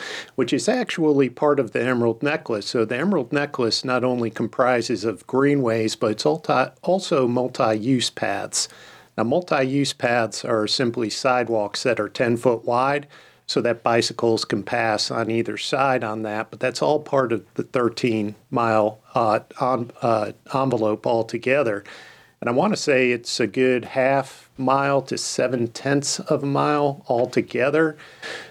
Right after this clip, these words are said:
So the only real sections left is tying in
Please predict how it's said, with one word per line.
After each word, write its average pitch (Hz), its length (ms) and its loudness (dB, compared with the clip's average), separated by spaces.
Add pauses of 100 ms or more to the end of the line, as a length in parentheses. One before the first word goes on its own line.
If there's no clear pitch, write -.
(100)
So 131 360 2
the 127 200 -12
only 208 260 0
real 165 240 4
sections 135 720 -2
left 131 540 -2 (160)
is - 240 2
tying 135 400 0
in 120 360 2